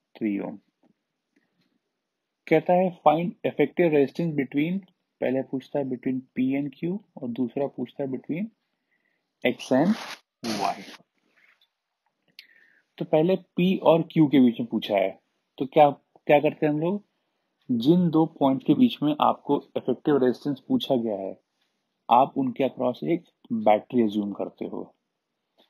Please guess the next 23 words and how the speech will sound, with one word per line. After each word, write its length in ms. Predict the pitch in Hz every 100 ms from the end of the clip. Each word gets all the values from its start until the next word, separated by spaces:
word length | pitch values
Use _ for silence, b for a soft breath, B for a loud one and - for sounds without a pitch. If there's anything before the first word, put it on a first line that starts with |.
| _ _ -
तो 60 |
हमने 180 | 120 131
पी 260 | 127 - 139
और 100 | 135
क्यू 180 | 139
के 360 | 127 131 - 127
across 380 | - 135 160 -
एक 180 | 143 -
battery 480 | 113 104 165 208 226 _ - -
assume 380 | 120 117 117 110
की 240 | - 101
है। 240 | 95 95 - _ _ _ _ _ _ _ _ _ _ _ _ _ _ 131
मतलब 360 | 123 160 165 -
current 360 | 127 135 165 -
जो 120 | 147
होगा, 460 | 123 113 107 98 87 _ _ _ _
suppose 380 | - 113 127 131
अगर 180 | 120 120
battery 340 | 107 104 135
assume 240 | 117 135
करोगे, 440 | 135 123 120 127 190 - _ _ _ _ _ _ _
तो 60 | -
current 500 | - 131 127 170 180